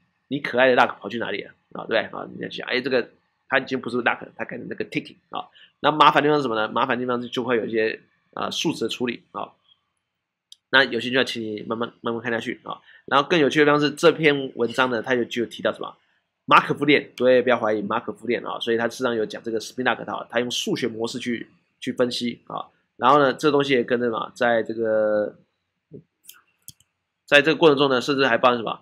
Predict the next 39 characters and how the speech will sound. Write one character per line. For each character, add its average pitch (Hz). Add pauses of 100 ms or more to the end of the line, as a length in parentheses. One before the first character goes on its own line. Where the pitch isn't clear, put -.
(220)
包 139
含 127
说 123
这 123
个 113 (380)
用 139
到 131
这 127
个 123
泊 131
松 170
分 151
布 147
啊。 -
那 120
所 120
以 113
它 120
底 117
下 120
呢 110
还 107
用 117
这 117
个 107
数 -
学 120
模 110
型 104
去， 113
去 117
解 104
释 -
啊。 101
那 110
注 113
意 117
到 113
啊， 104